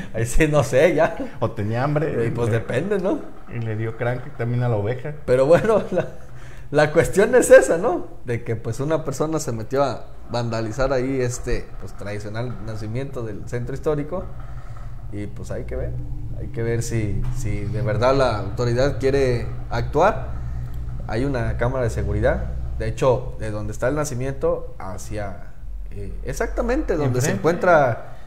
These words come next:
Speaker 1: a un costado de este, eh, túnel que puso la Canaco. Eh, ahí, ahí hay un, un, un poste, incluso es una lámpara y, y,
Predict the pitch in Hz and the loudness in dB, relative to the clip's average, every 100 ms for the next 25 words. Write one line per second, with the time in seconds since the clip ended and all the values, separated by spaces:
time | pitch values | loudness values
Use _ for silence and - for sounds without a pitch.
0 | - 120 156 180 185 175 190 170 127 123 | -4 0 0 0 0 4 4 4 4 2
1 | 143 151 131 110 104 98 - - 101 101 | 0 -2 -2 0 -2 -6 -10 -10 -10 -8
2 | 98 135 147 151 131 110 123 123 143 117 | -6 -2 -2 -2 -4 -6 -6 -2 0 0
3 | 104 - - 104 110 - 113 143 151 - | 0 -8 -10 -6 -6 -4 0 0 0 -4
4 | - - - - - - - - - - | -6 -10 -10 -10 -10 -10 -10 -10 -10 -10
5 | - - - 110 107 107 107 101 - 107 | -10 -10 -8 -6 -4 -4 -6 -8 -8 -4
6 | 170 202 - 113 113 127 135 120 120 131 | -4 -4 -8 -6 -4 -4 -4 -4 -6 -8
7 | 131 139 147 180 180 202 120 - - - | -6 -6 2 2 2 -4 -4 -8 -10 -10
8 | - - - 104 110 127 127 131 123 147 | -10 -10 -8 -8 -6 -6 -2 0 0 -2
9 | 147 143 156 147 156 175 - - 110 101 | -4 0 -2 0 -2 -2 -6 -8 -8 -8
10 | 107 | -10